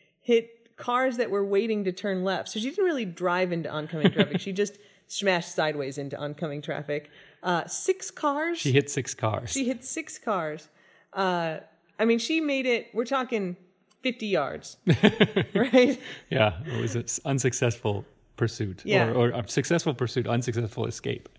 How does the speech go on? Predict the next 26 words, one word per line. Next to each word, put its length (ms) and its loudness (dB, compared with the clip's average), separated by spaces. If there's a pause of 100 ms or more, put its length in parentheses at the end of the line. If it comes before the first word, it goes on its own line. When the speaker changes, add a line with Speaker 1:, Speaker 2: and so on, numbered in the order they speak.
(260)
Speaker 1:
Yeah. 260 0 (260)
Uh, 320 0
made 180 2
it 80 -10
fifty 240 -6
yards, 500 -2
hit 200 -2
six 240 -8
cars. 480 -2 (400)
Uh, 380 2
they 80 0
had 100 0
to 60 -10
pull 200 0
her 100 2
out 140 -2
of 100 -6
the 60 -20
car. 440 -4 (440)
Shocker. 720 2 (320)
She 180 -4
was 140 2
drunk 300 -2
and 80 -4
on 100 -4
drugs. 380 -8